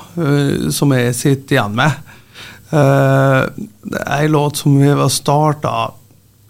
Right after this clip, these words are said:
femognitti prosent, kanskje er mer, <laughs> av konsertene. Eh, det var noen konserter vi, eh, lot være å s-, starte med den,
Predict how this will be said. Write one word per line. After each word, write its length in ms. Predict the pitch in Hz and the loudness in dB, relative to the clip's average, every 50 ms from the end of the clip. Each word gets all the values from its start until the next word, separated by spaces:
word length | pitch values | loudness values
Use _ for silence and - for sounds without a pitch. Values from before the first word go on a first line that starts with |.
| _ _ - - - - - - - - | _ _ -20 -20 -20 -20 -20 -16 -8 -2
femognitti 720 | 160 156 147 143 139 143 147 147 147 143 147 - 135 135 | 0 0 0 0 0 2 2 2 2 0 0 -4 -4 -2
prosent, 560 | - 156 151 139 143 131 135 139 139 - - - - 156 135 - | 0 0 0 2 2 0 0 -2 -4 -8 -8 -2 -2 -2 0 0
kanskje 240 | 151 135 - 147 139 120 | -2 0 0 -2 -2 -2
er 240 | 123 135 135 135 131 135 | 0 0 0 0 0 0
mer, 300 | 156 160 151 143 135 131 123 - - - 202 - - | 2 2 2 2 2 2 0 0 0 -2 -4 -4 -4
<laughs> 340 | - - - - - - - | -12 -14 -12 -14 -10 -4 0
av 220 | - 156 147 143 135 | 2 4 4 2 2
konsertene. 720 | - 180 165 147 - 127 120 139 139 143 165 180 180 196 - - - - _ _ _ _ _ _ _ _ _ _ _ - - - - - - | 2 2 2 2 2 0 0 0 0 0 0 -2 -4 -6 -10 -16 -20 -20 _ _ _ _ _ _ _ _ _ _ _ -20 -20 -20 -18 -10 -2
Eh, 760 | - 151 151 151 151 151 147 147 147 151 156 147 143 143 143 - - 50 50 50 50 50 50 - - - - - - - _ _ _ _ _ _ _ _ _ _ _ _ _ - - - - - - _ _ - | 0 4 4 6 6 6 4 4 4 4 4 4 4 2 2 0 0 -2 -4 -4 -4 -6 -8 -8 -12 -14 -16 -20 -20 -20 _ _ _ _ _ _ _ _ _ _ _ _ _ -18 -18 -18 -20 -20 -20 _ _ -2
det 560 | 165 170 160 151 151 151 147 - - 160 156 | 0 2 2 4 4 2 2 0 0 0 2
var 240 | 156 160 160 156 156 | 4 4 4 4 4
noen 300 | 160 170 160 147 143 131 | 4 4 4 4 4 4
konserter 500 | 160 160 151 139 - 135 135 - 147 135 | 4 2 2 2 0 -2 -2 -2 -4 -4
vi, 180 | 135 156 151 151 | 0 2 4 4
eh, 1120 | 147 151 151 147 151 151 151 - - - - - - - - - 160 156 156 147 135 107 - - - - - - - - - - | 6 6 6 6 4 4 2 2 0 -2 -2 -2 -2 -2 -2 -2 -4 -4 -2 -4 -4 -4 -6 -12 -18 -20 -20 -18 -18 -18 -12 -6
lot 460 | - 170 147 147 143 139 139 135 - 160 | -2 0 2 2 2 0 -2 -4 -2 0
være 220 | 160 151 139 139 | 2 2 4 2
å 40 | 131 | 2
s-, 140 | - - - - 135 - | 0 -2 -6 -6 -8 -8
starte 420 | - - - - 139 135 - - | -8 -6 -2 -2 -2 0 0 0
med 140 | 160 147 147 | 0 2 2
den, 220 | 139 143 139 123 | 2 2 2 0